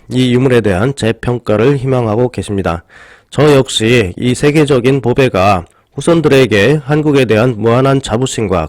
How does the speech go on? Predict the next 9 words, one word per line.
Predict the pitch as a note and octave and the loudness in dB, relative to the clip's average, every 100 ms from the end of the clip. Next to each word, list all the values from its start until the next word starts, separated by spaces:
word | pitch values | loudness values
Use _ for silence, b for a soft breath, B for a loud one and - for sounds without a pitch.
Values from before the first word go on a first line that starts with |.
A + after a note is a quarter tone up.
| - | -6
긍지를 | B2 B2+ C3 | -4 0 0
심어주는 | B2 C#3 C#3 B2+ A#2 C3 | 0 0 0 0 0 0
상징물로서 | C3 D3 D3+ D3+ A#2 G#2 F#2 - G#2 B B B | -2 -2 -2 0 0 0 0 -2 -4 B B B
자기 | - A2 A2+ B2+ | -4 -2 0 0
자리를 | A2 G#2 F#2+ A#2 | 0 0 0 -2
찾기를 | B2+ - - G#2 A2+ D#3 - | -4 -4 -2 0 2 0 -4
간절히 | - F#2 F#2+ F#2+ B2+ | -8 -6 -4 -4 -4
희망하고 | A#2 A#2+ G#2+ A#2+ | -2 0 0 0
있습니다. | A#2 - G2 F#2 F2 | -2 -4 -4 -4 -6